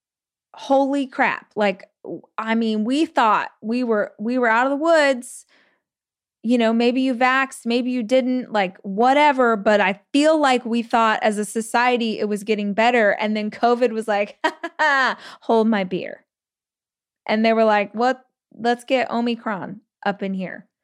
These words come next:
I, and now I, what? A-, all right. I don't, now things are closed again. We're back to wearing masks again. And I'm not,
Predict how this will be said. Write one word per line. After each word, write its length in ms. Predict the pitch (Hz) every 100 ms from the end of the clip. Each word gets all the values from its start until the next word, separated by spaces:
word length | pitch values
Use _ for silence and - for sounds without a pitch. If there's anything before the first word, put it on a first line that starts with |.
| _ _ _ _
I, 240 | - 202 - _ _ _ _ _ _ _ _ _ _ _ -
and 260 | 214 214
now 420 | 214 220 226 226 -
I, 220 | 214 202 _ -
what? 520 | 196 226 277 349 - _ _ _ _ _ _ _
A-, 180 | 196 226 -
all 200 | 240 302
right. 420 | 285 285 311 -
I 180 | - 233
don't, 360 | 240 277 269 - _ -
now 340 | 233 254 285
things 300 | 285 277 262
are 80 | 233
closed 340 | - 269 262
again. 560 | 269 262 262 254 254 254
We're 120 | 208
back 300 | 202 202 202
to 100 | -
wearing 220 | 208 196 208
masks 500 | 240 247 - - 254
again. 640 | 233 240 233 233 233 240 - _ _ _ -
And 160 | 233 240
I'm 140 | 240
not, 480 | 247 262 285 294